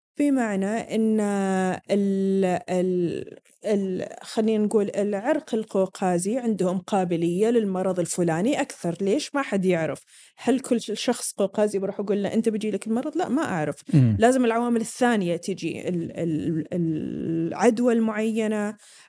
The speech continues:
Speaker 1: أو الفيروس المعين اللي لاعب دور في المرض. في الأخير المرض دائمًا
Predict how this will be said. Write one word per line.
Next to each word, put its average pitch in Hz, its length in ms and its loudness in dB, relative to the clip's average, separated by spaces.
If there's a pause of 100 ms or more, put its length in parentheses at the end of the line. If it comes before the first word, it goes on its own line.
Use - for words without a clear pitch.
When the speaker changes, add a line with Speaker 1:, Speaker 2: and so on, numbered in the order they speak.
Speaker 1:
أو 160 140 0
الفيروس 226 580 0
المعين 226 540 -2
اللي 214 200 0
لاعب 214 320 -2
دور 208 140 0
في 202 120 -6
المرض. 202 300 -2
في - 120 -10
الأخير 240 420 -4
المرض 226 440 0
دائمًا 226 580 -2